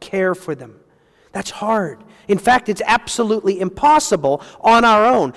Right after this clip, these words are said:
But here's the thing, that pride that comes natural, that reflects Satan. It's the humility, it's the selflessness, it's the, the dying to ourselves that reflects Christ. And therefore, that's what God delights in. Now, if our elders are doing the task that they're called to do,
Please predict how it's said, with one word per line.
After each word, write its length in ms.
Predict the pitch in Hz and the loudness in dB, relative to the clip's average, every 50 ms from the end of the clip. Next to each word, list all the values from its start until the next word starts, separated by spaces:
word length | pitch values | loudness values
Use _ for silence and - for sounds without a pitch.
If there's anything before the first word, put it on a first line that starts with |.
| - - - | -12 -6 -2
But 120 | 214 220 | 0 2
here's 280 | 202 277 320 339 311 247 | 4 4 4 4 4 4
the 100 | 254 262 | 0 -2
thing, 300 | - - 302 254 202 196 | 0 2 0 2 4 4
that 220 | 220 247 226 - | 2 2 2 0
pride 340 | - - 311 339 359 339 254 | 0 2 4 6 4 4 2
that 160 | 269 220 - | 0 -4 -2
comes 220 | - 247 233 196 | -2 -2 0 2
natural, 360 | 208 226 220 214 - - 226 214 | 2 2 2 2 2 2 0 2
that 260 | 190 247 294 311 285 - | 4 6 4 4 4 2
reflects 460 | 254 254 - - 254 240 233 240 - | 0 0 2 4 4 4 4 2 -2
Satan. 560 | - - - 247 226 226 233 - 160 123 110 - - - - - - - - | -6 -2 2 2 2 2 0 -6 -14 -14 -14 -16 -20 -20 -20 -20 -20 -10 -6
It's 200 | 190 196 - - | -6 -6 -6 -4
the 120 | - 214 | -6 -6
humility, 680 | 175 175 208 196 196 202 233 294 302 262 190 139 131 - | -4 -2 -2 0 0 2 2 2 2 2 0 -2 -2 -4
it's 140 | 156 - - | -6 -6 -8
the 100 | - 196 | -10 -8
selflessness, 880 | - - - 285 285 294 - - - 190 165 - - 151 131 135 - - | -8 -4 0 2 2 2 2 -2 -4 -6 -6 -6 -6 -10 -10 -10 -8 -4
it's 200 | - 202 196 - | -4 -4 -4 -6
the, 160 | - 208 190 - - - - - _ _ - | -8 -8 -10 -10 -12 -20 -20 -20 _ _ -2
the 80 | 202 | -2
dying 640 | 175 156 147 214 226 262 302 320 320 294 285 269 262 | -2 -2 0 2 4 6 6 6 6 6 4 4 2
to 220 | 262 - 277 269 247 | 2 2 2 2 4
ourselves 800 | 233 214 208 208 - - - 277 277 294 294 277 226 190 170 143 | 4 4 4 2 0 -4 -6 -4 0 2 4 4 2 2 0 0
that 180 | 208 202 170 | 0 0 0
reflects 460 | 185 202 180 - 208 208 196 - - - | 0 -4 -2 0 -2 -2 -2 -2 -8 -14
Christ. 680 | - - - 262 254 220 170 147 - - - - - - - - - - | -10 -6 -4 -2 -2 -2 -2 -4 -8 -12 -14 -16 -16 -20 -20 -20 -8 -2
And 160 | - 226 233 | 0 2 4
therefore, 380 | 233 262 269 254 - 247 233 220 | 6 6 4 4 4 2 2 2
that's 440 | 180 - 262 277 302 - - - - | 2 0 0 0 0 -2 -4 -6 -4
what 200 | 277 262 214 196 | -4 -4 -4 -6
God 280 | 233 233 233 233 202 180 | -6 -4 -4 -4 -6 -6
delights 580 | 226 214 208 208 226 262 269 220 - - - | -8 -8 -6 -6 -6 -6 -6 -8 -10 -12 -12
in. 260 | 180 143 127 113 101 - _ _ _ _ _ _ _ _ _ _ _ _ _ _ _ _ _ _ _ | -12 -12 -14 -16 -20 -20 _ _ _ _ _ _ _ _ _ _ _ _ _ _ _ _ _ _ _
Now, 160 | 185 196 202 214 | -10 -6 -6 -6
if 120 | 208 202 | -4 -4
our 180 | 247 254 247 214 | -6 -6 -6 -6
elders 440 | - 226 254 269 220 220 202 175 | -4 -4 -4 -4 -6 -8 -10 -10
are 160 | 156 131 175 170 | -8 -10 -10 -10
doing 400 | 147 147 208 233 233 214 202 175 | -10 -10 -8 -8 -6 -8 -8 -8
the 80 | 170 | -10
task 500 | - - - - 214 208 196 - - - - | -14 -14 -14 -12 -12 -12 -12 -14 -16 -16 -16
that 120 | 180 170 | -14 -12
they're 160 | - 190 185 | -12 -14 -14
called 320 | - - - 175 175 165 - | -12 -12 -12 -12 -12 -12 -14
to 60 | - | -18
do, 400 | 147 139 156 165 156 139 120 120 | -18 -14 -14 -12 -12 -12 -16 -18